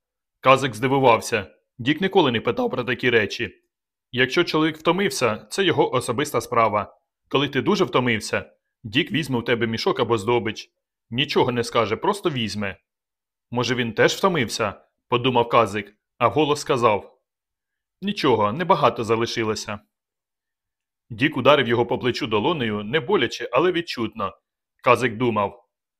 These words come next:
«Ось ми сидимо поруч з Діком, і він не знає, як я його люблю. Я люблю його більше за всіх, навіть більше за Мар'яну і тітку Луїзу, тому що я хочу бути таким, як він, сильним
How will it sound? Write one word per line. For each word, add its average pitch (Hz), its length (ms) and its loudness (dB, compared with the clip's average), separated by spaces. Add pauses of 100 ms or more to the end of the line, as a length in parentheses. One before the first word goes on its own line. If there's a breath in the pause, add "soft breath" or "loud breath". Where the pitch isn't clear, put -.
(160)
«Ось 180 260 2
ми 123 100 -2
сидимо 127 380 0
поруч 147 300 0
з 98 60 -10
Діком, 120 420 0 (340)
і 120 100 -4
він 160 220 -2
не 127 120 0
знає, 135 380 0
як 175 260 -2
я 175 60 4
його 170 160 0
люблю. 123 440 -2 (840)
Я 123 200 4
люблю 139 280 -2
його 139 180 4
більше 165 360 -2
за 190 100 2
всіх, 120 500 -4 (240)
навіть 120 280 0
більше 156 260 -4
за 120 120 2
Мар'яну 123 460 0
і 120 60 -6
тітку 147 320 -6
Луїзу, 117 600 -4 (320)
тому 131 240 -4
що 131 140 0
я 117 100 0
хочу 156 300 -2
бути 143 260 -2
таким, 160 400 -2
як 143 220 -2
він, 107 300 -2 (100)
сильним 143 520 -2